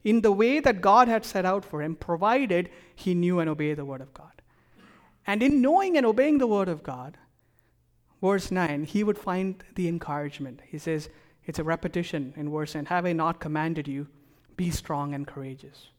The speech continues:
The encouragement that we receive from the presence of God being with us is emphasized,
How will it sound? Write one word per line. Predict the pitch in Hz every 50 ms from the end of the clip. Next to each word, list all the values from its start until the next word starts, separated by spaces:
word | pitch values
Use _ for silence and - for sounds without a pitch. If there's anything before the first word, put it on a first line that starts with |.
| _ _ _ _ _ _ _ _ _ _
The | - 202 208
encouragement | 214 214 214 202 - 196 233 349 392 370 - - 240 208 190 180 170 - - - - _ _ _ _ _ _ _ _ _ _ _ _ _ _ _ _ _ _ _ _ _ _ _ _ _ _ _ _
that | 202 196 208 208 -
we | 214 202 196
receive | 185 175 180 - - - 233 254 302 311
from | 302 - - 214 196 185
the | 180 170
presence | - - 175 175 180 202 202 185 -
of | 196 170 -
God | - 151 135 127 135 156 - - - _ _ _ _ _ _ - _
being | 185 190 208 208 190
with | 160 143 135 -
us | 123 127 156 - - - - - - - - - - - _ _ _ _ - - - _ _ -
is | 196 180 185 180 190 170 180 - - -
emphasized, | 190 233 262 262 262 - 269 - - - 165 143 135 135 143 151 170 185 - - -